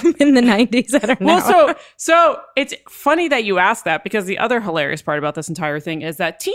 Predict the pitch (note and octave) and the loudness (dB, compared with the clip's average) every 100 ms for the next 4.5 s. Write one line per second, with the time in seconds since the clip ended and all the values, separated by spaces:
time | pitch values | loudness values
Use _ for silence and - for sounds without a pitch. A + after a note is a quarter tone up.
0 | B4+ C4 A3+ C#4 A3+ G3+ G3 F#3+ F3+ - | -2 -2 -2 -2 0 0 0 -4 -6 -8
1 | G#3 F#3 - A#3+ B3 A#3+ A#3 G3+ F#3 F#3 | -6 -6 -2 -4 -2 -2 -2 -2 -4 -6
2 | F3+ F3 - F3 A3 B3+ G3 G3 B3 E3+ | -6 -8 -6 -4 -4 -4 -4 -6 -4 -8
3 | D#3 D#3 D3 D#3 G#3 - _ _ _ - | -8 -8 -6 -6 -8 -16 _ _ _ -6
4 | G#3+ - D#3+ C#3 F#3+ | -6 -2 -2 -2 -6